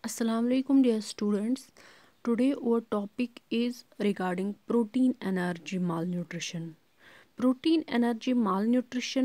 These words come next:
में हमें सबसे पहले देखना है malnutrition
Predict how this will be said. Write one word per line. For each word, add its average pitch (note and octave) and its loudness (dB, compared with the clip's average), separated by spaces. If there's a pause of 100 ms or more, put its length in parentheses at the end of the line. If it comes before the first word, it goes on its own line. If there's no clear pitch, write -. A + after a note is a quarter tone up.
में B3+ 0 (340)
हमें C#4 4
सबसे - -4 (120)
पहले C4+ 0
देखना G#3+ -2
है A3+ -2 (200)
malnutrition B3 2